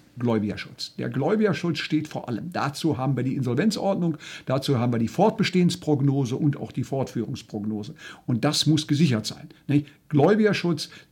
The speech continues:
äh, in einem wirtschaftlichen System ist wichtig,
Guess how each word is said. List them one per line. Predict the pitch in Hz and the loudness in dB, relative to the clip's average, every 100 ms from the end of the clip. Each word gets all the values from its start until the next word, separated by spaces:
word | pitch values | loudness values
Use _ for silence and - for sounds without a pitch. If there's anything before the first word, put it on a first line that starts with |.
| - | 4
äh, | 151 | 6
in | 147 - 185 | 6 4 2
einem | - 135 151 143 120 | 2 2 4 2 2
wirtschaftlichen | 160 190 170 143 143 143 | 2 2 -2 0 0 0
System | 123 - 143 - | -2 -2 0 0
ist | 107 | 0
wichtig, | 131 143 - - | 2 2 0 -4